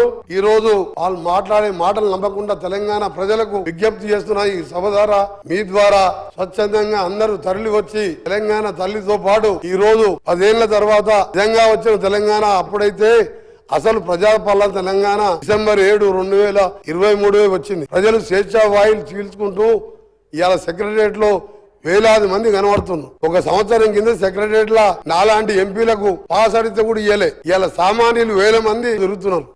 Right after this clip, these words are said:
అందుకనే తెలంగాణ తల్లి విగ్రహావిష్కరణకు రావాల్సిందిగా మీ ద్వారా కోరుకుంటూ, ఈ రోజు మరొకసారి బీఆర్ఎస్ పార్టీ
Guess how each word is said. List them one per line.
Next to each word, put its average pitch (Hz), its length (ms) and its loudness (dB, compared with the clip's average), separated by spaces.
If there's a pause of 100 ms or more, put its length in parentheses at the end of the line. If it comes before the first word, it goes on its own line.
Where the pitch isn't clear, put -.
(120)
అందుకనే 202 400 2 (180)
తెలంగాణ 202 560 0
తల్లి 208 240 0 (160)
విగ్రహావిష్కరణకు 202 760 0
రావాల్సిందిగా 190 600 2 (560)
మీ 175 80 4 (120)
ద్వారా 208 220 4 (120)
కోరుకుంటూ, 208 480 2 (680)
ఈ 190 40 2 (100)
రోజు 214 260 4 (640)
మరొకసారి 202 580 2 (140)
బీఆర్ఎస్ 208 520 2
పార్టీ 202 300 2